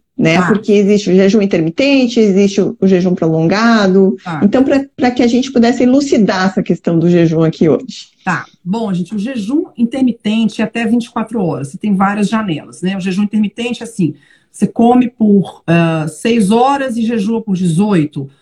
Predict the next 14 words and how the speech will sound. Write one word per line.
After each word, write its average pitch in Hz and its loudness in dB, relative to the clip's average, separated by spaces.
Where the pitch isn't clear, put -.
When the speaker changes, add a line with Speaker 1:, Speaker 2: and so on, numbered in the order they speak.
Speaker 2:
ou 190 0
você 202 0
come 220 2
numa 208 2
janela 190 2
de 175 2
oito 226 2
horas 208 2
e 190 4
você 185 0
jejua 180 2
por 160 0
vinte 180 2
horas. 160 0